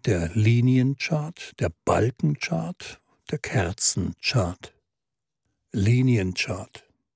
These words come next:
Der Linienchart gilt als die gängigste, weil einfachste Darstellung einer Kursbewegung.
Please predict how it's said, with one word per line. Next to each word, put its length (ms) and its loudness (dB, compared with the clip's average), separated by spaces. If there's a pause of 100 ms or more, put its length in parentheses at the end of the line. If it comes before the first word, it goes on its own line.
(480)
Der 120 6
Linienchart 640 2
gilt 300 2
als 320 2
die 220 4
gängigste, 760 2
weil 300 2
einfachste 600 0
Darstellung 600 -2
einer 220 0
Kursbewegung. 960 -2